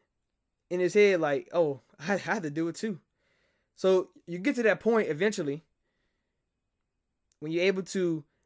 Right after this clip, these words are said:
bounce back, 'cause if you're, if you're a person, you, you strong, you, your, your mind is set on a goal, you will bounce back.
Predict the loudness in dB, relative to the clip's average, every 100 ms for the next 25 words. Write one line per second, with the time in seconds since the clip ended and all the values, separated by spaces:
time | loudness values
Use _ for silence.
0 | _ _ 0 2 2 2 0 -2 _ _
1 | _ _ _ _ _ _ _ 0 6 6
2 | 6 -6 -16 -8 -2 -2 -4 _ _ _
3 | _ -20 -10 -8 -2 -2 -2 -8 -8 -10
4 | -12 _ _ -18 -16 -6 -2 0 -2 -6
5 | -10 -8 -10 _ -14 -8 -8 -8 _ -14
6 | -6 -4 -2 -4 -6 -4 -2 -2 -4 -8
7 | -2 2 2 0 -6 _ _ _ -8 -2
8 | 2 4 2 -2 -4 -2 -4 _